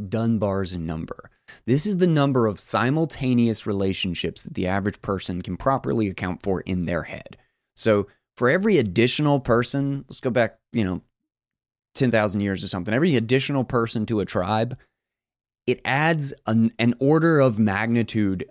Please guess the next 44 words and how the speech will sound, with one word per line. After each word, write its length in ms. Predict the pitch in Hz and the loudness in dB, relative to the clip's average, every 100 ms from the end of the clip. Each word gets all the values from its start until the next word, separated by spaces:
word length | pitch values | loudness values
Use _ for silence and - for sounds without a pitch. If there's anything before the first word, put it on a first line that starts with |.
| _ _ 104 | _ _ -2
more 420 | 101 107 127 127 | 2 4 4 4
relationships 1120 | 110 104 98 104 - 98 90 - 87 - - | 2 0 0 0 -2 -4 -4 -4 -6 -10 -14
to 300 | - 113 101 | -6 -2 -2
the 120 | 95 104 | -4 -8
group. 500 | - 87 76 - - _ _ _ 101 | -8 -8 -8 -10 -20 _ _ _ -10
Like, 140 | 95 | -4
for 180 | 127 127 | 2 4
instance, 560 | 101 82 - - - - | 2 -2 -10 -12 -16 -4
I'm 300 | 110 131 151 | 0 0 0
a 60 | 156 | -2
friend 420 | - 123 123 113 | 2 4 4 2
with 400 | 101 104 - 95 | 0 -2 -2 -4
Bob 480 | 101 98 101 101 101 _ _ _ _ _ - | -2 0 0 -2 -10 _ _ _ _ _ -4
and 380 | 104 101 101 - | -2 0 -2 -2
Nancy. 480 | 117 95 - 62 50 | -2 -2 -8 -10 -8
It's 140 | - | 0
me, 160 | 131 135 | 2 4
Bob, 280 | 120 113 | 2 0
and 80 | 104 | -2
Nancy. 420 | 95 - - - - | -4 -6 -10 -14 -8
We're 220 | 113 135 | 0 2
buddies. 500 | 123 120 110 110 104 | 4 4 4 2 2
We 80 | 120 | 0
have 80 | 117 | 2
a 40 | |
group 260 | 107 123 113 | 2 2 2
of 100 | 107 | -4
three. 440 | - 107 101 98 - _ _ _ | -4 -2 0 -2 -8 _ _ _
But 120 | - 127 | -4 0
I 100 | 233 | 0
don't 300 | 226 - 151 | -2 -4 -2
just 400 | 156 175 170 160 | 2 2 2 2
need 200 | 156 131 | 2 2
to 80 | 135 | 4
know 380 | 131 127 113 | 6 6 6
my 280 | 101 101 113 | 4 2 2
relationship 680 | 123 117 110 - 107 110 104 | 2 2 2 0 -4 -4 -4
with 120 | 92 | -4
Bob 400 | 87 92 87 101 | -2 0 0 -2
and 160 | 87 87 | -2 -4
my 140 | 87 | -6
relationship 760 | 92 92 87 90 80 - 85 - | -6 -4 -6 -6 -8 -6 -6 -6
with 220 | - 67 | -8 -4
Nancy. 680 | 135 165 76 - 87 131 | -2 -2 -2 -6 -4 -4